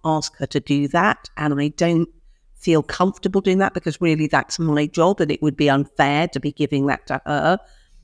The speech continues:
And I think we certainly never sat down and talked out what it was that she was capable of doing and what it was that I could give to her. And I had no clue how to utilize her at all.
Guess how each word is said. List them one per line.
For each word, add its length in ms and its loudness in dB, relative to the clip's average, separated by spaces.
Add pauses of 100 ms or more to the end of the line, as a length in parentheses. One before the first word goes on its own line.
(120)
And 80 2
I 100 6
think 260 0
we 100 -2
certainly 600 2
never 240 0
sat 320 -4
down 280 0
and 140 -2
talked 300 -4
out 280 -4 (580)
what 340 2
it 140 -2
was 320 2
that 180 -6
she 240 -2
was 440 -2 (480)
capable 520 2
of 160 -2
doing 420 2
and 140 2
what 200 0
it 120 -2
was 340 0
that 280 0
I 160 4
could 320 0
give 280 0
to 180 -4
her. 260 2 (280)
And 100 4
I 40 8
had 180 0
no 160 4
clue 280 0
how 100 2
to 120 -4
utilize 500 0
her 120 0
at 140 -4
all. 240 2